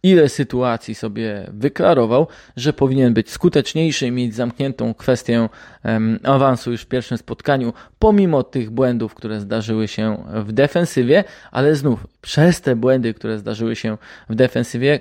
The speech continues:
każdy z jego zawodników będzie podwójnie czujny przed rewanżem. Będzie wiedział, że oczywiście dobrany plan jest właściwy, skuteczny, dobry, a oni posiadają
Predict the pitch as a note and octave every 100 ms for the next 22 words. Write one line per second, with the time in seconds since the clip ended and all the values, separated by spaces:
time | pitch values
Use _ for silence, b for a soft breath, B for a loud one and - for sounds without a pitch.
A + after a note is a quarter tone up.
0 | - B2+ B2+ A2+ A#2+ A2+ A#2 A2+ A2 A2
1 | A2+ A#2 A#2 A2+ A2+ A#2 - B2 C3 C#3+
2 | B2+ A#2+ C#3+ C3+ B2+ - B2 A#2+ A#2 C3
3 | A#2+ G#2 G2+ B B - A#2 A2+ C3 C#3+
4 | B2 A#2+ D#3 b b b A#2 A#2 A#2+ A#2
5 | - _ - A2+ A#2 A2+ - F2+ _ -
6 | A2+ A#2 A#2 B2 A#2+ G#2+ - G#2 G2 G2
7 | E2 - B2+ G2+ A#2 - C3 D#3+ D#3+ -
8 | A#2+ B2 - A#2+ A2 A#2 C3 A#2+ A2 A2+
9 | B2+ - A#2 A#2 B2+ B2